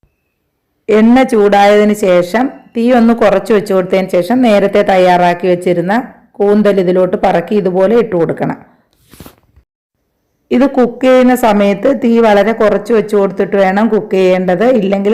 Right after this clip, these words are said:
നമ്മുടെ കയ്യിൽ ഇത് പൊട്ടിത്തെറിക്കും. ഇതുപോലെ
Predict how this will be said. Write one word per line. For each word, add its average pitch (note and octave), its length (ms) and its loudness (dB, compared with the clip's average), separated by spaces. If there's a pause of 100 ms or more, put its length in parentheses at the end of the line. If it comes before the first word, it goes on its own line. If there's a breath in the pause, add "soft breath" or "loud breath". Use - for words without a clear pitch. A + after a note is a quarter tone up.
നമ്മുടെ G#3 300 0
കയ്യിൽ G3+ 340 0
ഇത് G3+ 160 -2
പൊട്ടിത്തെറിക്കും. F3 640 -4 (1800)
ഇതുപോലെ A3 460 4